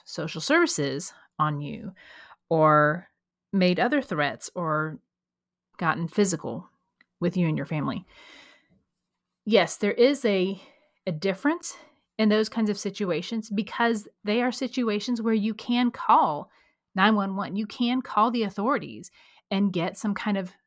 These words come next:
legal police support. But there's not a lot of support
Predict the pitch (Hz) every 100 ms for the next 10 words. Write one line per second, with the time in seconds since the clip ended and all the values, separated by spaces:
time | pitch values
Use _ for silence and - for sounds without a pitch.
0 | _ _ _ 190 185 202 214 220 208 208
1 | 214 - _ _ _ _ _ _ _ -
2 | 208 208 220 - - - _ _ _ _
3 | - - 202 - 262 - - - - _
4 | _ _ _ _ _ _ _ _ _ _
5 | _ _ _ - 160 220 190 214 262 294
6 | 247 269 262 - - 311 285 -